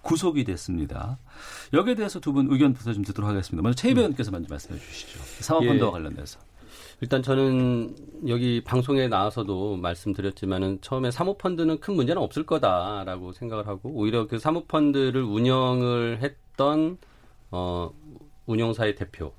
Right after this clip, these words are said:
Speaker 2: 그다음에 이제 오촌 조카라고 하는 분들이 오히려, 어, 좀 그 조국 장관의 가족 일가의 돈을 이렇게 좀, 어, 사기친 거 아니냐, 뭐, 이런
Speaker 1: 네.
Speaker 2: 이제 의심을 했었어요.
Speaker 1: 음.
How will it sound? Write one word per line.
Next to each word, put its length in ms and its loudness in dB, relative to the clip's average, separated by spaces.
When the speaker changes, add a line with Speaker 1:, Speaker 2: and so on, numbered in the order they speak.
Speaker 2:
그다음에 420 -2
이제 400 -4
오촌 280 0
조카라고 500 0
하는 220 -2
분들이 1000 0
오히려, 800 2
어, 480 -8
좀 360 -10
그 340 -6
조국 560 2
장관의 560 0
가족 380 -4
일가의 520 2
돈을 480 0
이렇게 160 -4
좀, 340 -2
어, 420 -6
사기친 540 -4
거 80 4
아니냐, 400 -6
뭐, 100 -4
이런 300 6
Speaker 1:
네. 0 -
Speaker 2:
이제 100 4
의심을 380 0
했었어요. 540 -6
Speaker 1:
음. 420 2